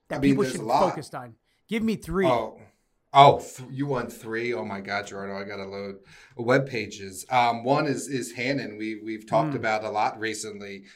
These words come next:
Speaker 2: I think that that placement is probably full or oversubscribed. Um,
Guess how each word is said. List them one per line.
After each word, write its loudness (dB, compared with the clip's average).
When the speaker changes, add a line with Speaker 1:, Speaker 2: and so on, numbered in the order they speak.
Speaker 2:
I -4
think -8
that -8
that -10
placement -6
is -14
probably -6
full -8
or -6
oversubscribed. -6
Um, -4